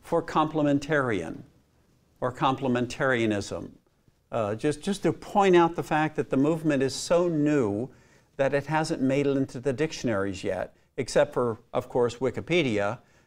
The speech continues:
which your movement only has to be a day old to make it there.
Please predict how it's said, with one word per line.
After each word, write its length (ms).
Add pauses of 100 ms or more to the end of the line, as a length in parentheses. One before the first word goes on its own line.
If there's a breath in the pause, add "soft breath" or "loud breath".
(140 soft breath)
which 260
your 100
movement 380
only 180
has 240
to 80
be 160
a 80
day 220
old 480
to 80
make 200
it 100
there. 360